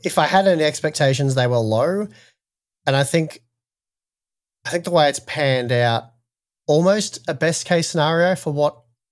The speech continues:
I would have predicted they could achieve.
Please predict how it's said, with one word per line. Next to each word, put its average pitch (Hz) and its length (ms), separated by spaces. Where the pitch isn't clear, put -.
I 131 160
would 143 140
have 135 140
predicted 156 580
they 135 140
could 135 260
achieve. 170 560